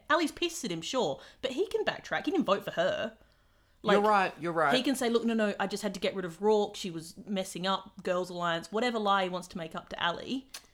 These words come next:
Speaker 1: He can, he can backtrack. Whereas if he got rid of Chrissy, he's lost a solid
Speaker 2: He
Speaker 1: person.
Speaker 2: Okay, okay. No, no, no. I see what, yep, yep. I see what you're saying. So yeah, yeah, yeah, yeah, yeah, right.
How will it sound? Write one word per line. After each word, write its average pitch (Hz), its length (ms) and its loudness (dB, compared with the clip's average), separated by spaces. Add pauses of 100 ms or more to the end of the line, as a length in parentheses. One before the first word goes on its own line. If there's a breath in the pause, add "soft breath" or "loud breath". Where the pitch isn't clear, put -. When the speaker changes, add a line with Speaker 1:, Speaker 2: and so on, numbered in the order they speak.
(580 loud breath)
Speaker 1:
He 233 180 0
can, 247 200 0
he 233 220 -4
can 226 160 0
backtrack. - 600 -2
Whereas 202 320 2
if 202 100 -4
he 294 100 0
got 269 140 0
rid 226 100 0
of 185 60 -6
Chrissy, 208 240 -6
he's 247 220 -4
lost 190 340 0
a 156 40 -6
solid 180 380 -2
Speaker 2:
He 160 60 0
Speaker 1:
person. 165 420 2
Speaker 2:
Okay, 165 280 2 (120)
okay. 175 360 2
No, 180 180 2
no, 180 100 2
no. 170 60 4
I 139 220 6
see 147 160 -2
what, 135 120 -6
yep, 151 360 0
yep. 139 280 -2
I 135 60 2
see 151 160 -2
what 139 100 -2
you're 113 60 -4
saying. 104 380 -6 (320 loud breath)
So 170 100 2
yeah, 170 220 8
yeah, 139 160 6
yeah, 135 340 4
yeah, 135 100 2
yeah, 127 220 4
right. 107 240 4